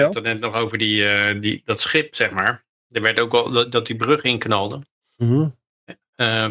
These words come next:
Speaker 1: maar er werd ook al van gezegd dat dat een i-, een G P S-spoofing was, hè? Dus dat je,
Speaker 2: Oh ja, ja.
Speaker 1: eh, G P S laat denken dat het schip ergens anders is, dat in een bocht draait.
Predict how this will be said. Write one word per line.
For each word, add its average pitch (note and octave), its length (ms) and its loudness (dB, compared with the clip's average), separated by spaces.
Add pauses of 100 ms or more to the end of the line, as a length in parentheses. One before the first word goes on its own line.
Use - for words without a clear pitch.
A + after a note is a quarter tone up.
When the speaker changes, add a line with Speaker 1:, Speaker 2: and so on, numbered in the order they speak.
Speaker 1:
maar A#2 140 0
er A2 60 0
werd B2+ 180 2
ook E3 120 0
al E3 100 4
van C3 200 2
gezegd B2 320 -2
dat B2+ 140 -4
dat A#2+ 180 0
een A#2+ 160 0 (100)
i-, C#3+ 180 0 (160)
een B2 320 -2
G C#3 200 2
P C#3+ 80 -2 (100)
S-spoofing A2 640 -2
was, F#2 240 -4
hè? C3+ 100 0
Dus B2+ 160 0
dat A#2 180 -2
je, A2 260 2
Speaker 2:
Oh C#3+ 120 -2
ja, A#2 280 0
ja. A2+ 100 -2
Speaker 1:
eh, A2+ 220 0 (240)
G B2+ 240 -2
P C3+ 60 -6 (140)
S B2 40 -6
laat A#2+ 240 0
denken A#2+ 220 0
dat B2 80 -2
het A2 100 -4
schip - 160 -2
ergens A#2+ 200 0
anders B2+ 280 0
is, A#2 60 -2
dat A#2+ 160 0
in A#2 60 -2
een A2+ 140 -2
bocht C3 260 -2
draait. G2 380 -2